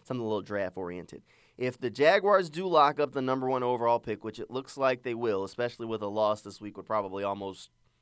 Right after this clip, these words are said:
secure it at this point, um, would you trade back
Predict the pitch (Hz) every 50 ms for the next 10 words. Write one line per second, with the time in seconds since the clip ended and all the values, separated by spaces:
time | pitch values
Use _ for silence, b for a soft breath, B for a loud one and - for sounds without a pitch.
0 | _ _ - - - - - 117 104 95 92 82 - 92 92 _ _ 87 - _
1 | _ - 92 92 90 _ b b b b b b b b b b b - 104 101
2 | 98 95 95 95 90 85 - - _ b b b b b b b b b _ _
3 | _ _ _ _ _ _ _ _ - 98 110 127 123 110 104 104 110 107 101 _
4 | - - 151 151 170 208 226 302 269 214 190 147 98 104 123 - _ _ _